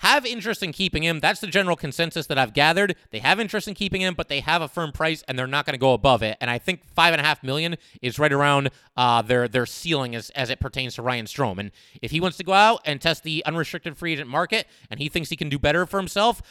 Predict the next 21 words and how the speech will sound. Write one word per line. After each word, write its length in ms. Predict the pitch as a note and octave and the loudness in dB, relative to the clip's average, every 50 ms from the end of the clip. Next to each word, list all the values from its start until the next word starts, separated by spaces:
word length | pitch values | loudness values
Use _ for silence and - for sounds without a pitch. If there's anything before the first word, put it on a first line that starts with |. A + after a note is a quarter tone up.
| - - - | -18 2 4
I 120 | C#3+ D3 | 6 6
would 100 | D#3 D3+ | 6 4
never 180 | D#3 D#3+ D3+ D#3+ | 2 2 0 0
begrudge 360 | C#3+ D3 B2+ C#3+ D#3 D#3 C#3 | -2 -2 2 4 4 4 4
a 80 | D3 | 0
player 260 | - C#3 D#3 F3+ E3+ B2 | -2 0 2 2 2 0
for 140 | - A#2+ | -2 -4
that 340 | G2 F#2 F#2 F#2 F2 - - | -6 -6 -6 -6 -8 -8 -10
because, 500 | A#2 B2 - D3 C#3 C3+ C3 B2 A#2 - - _ _ _ _ _ _ _ | -10 -6 0 2 4 4 4 2 0 -6 -14 _ _ _ _ _ _ _
you 60 | - | 2
know, 100 | C#3+ E3+ | 2 2
this 140 | D#3+ F3 D#3 | 2 2 -2
is 80 | D#3 | -6
a 60 | E3+ E3 | -4 0
business. 400 | C#3 G3 F#3+ C#3 C#3 G#2+ - - | 0 0 0 0 -4 -6 -6 -6
We 140 | C#3 C#3 | -6 -4
hear 200 | B2+ D3+ D#3 D3+ | 0 2 4 6
it 160 | D3+ D3 D3+ - _ _ _ _ _ _ _ - | 6 4 4 0 _ _ _ _ _ _ _ 2
all 180 | D3+ E3+ G3+ | 4 4 6
day, 220 | F3+ G3 G3 G3 F#3 | 6 6 6 6 6
every, 200 | E3+ C#3+ D3+ | 4 2 -2